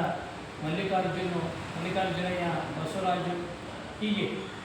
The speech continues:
ಮತ್ತೆ ಈಗ ತುಮಕೂರಲ್ಲಿ ಶಾಸಕರಾಗಿದ್ದ ಹಿಂದೆ ಶಿವಣ್ಣ ಮಂತ್ರಿಗಳಾಗಿದ್ದರು. ಈಗ, ಆ, ಮತ್ತೆ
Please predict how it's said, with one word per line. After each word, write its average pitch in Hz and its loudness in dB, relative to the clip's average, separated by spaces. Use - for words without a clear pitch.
ಮತ್ತೆ 208 0
ಈಗ 202 2
ತುಮಕೂರಲ್ಲಿ 202 4
ಶಾಸಕರಾಗಿದ್ದ 202 2
ಹಿಂದೆ 190 0
ಶಿವಣ್ಣ 185 2
ಮಂತ್ರಿಗಳಾಗಿದ್ದರು. 175 0
ಈಗ, 208 8
ಆ, 175 2
ಮತ್ತೆ 190 2